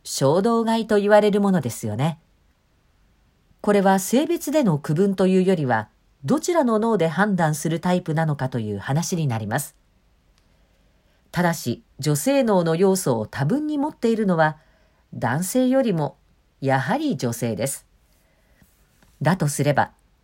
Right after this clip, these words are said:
市場のあらゆる購入決定権の八割を女性が握っているというデータからも、価格は感情から決定しても良いということになります。つまり、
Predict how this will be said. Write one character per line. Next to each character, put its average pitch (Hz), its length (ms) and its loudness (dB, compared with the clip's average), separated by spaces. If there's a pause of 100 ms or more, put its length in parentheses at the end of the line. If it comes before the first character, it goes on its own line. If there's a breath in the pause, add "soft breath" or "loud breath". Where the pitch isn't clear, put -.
(100)
市 - 240 0
場 208 200 6
の 190 140 4
あ 175 60 2
ら 208 120 4
ゆ 294 120 2
る 240 120 2
購 214 220 2
入 220 220 0
決 180 220 0
定 202 220 0
権 131 280 -2
の 104 180 -8 (240)
八 - 360 -2
割 269 260 2
を 117 140 0
女 139 180 0
性 202 200 0
が 185 120 2
握 185 260 0
っ - 20 -12
て 233 120 -2
い 220 100 2
る 220 80 0
と 147 140 0
い 135 140 0
う 131 40 -2
デ 190 180 2
ー - 20 -10
タ 165 120 -4
か 151 120 -2
ら 156 100 0
も、 131 200 -4 (840)
価 147 160 -4
格 175 280 -2
は 147 220 4
感 247 260 -2
情 269 240 0
か 233 140 0
ら 208 120 2
決 151 240 -4
定 196 260 0
し 190 100 -8
て 208 120 -2
も 117 180 -2
良 120 200 0
い 294 100 -4
と 220 180 -2
い 190 140 2
う 185 40 2
こ 190 120 -2
と 190 100 2
に 170 120 0
な 120 100 0
り 110 80 -6
ま 107 140 -2
す。 - 140 -10 (1200)
つ - 140 0
ま 175 100 4
り、 127 180 -4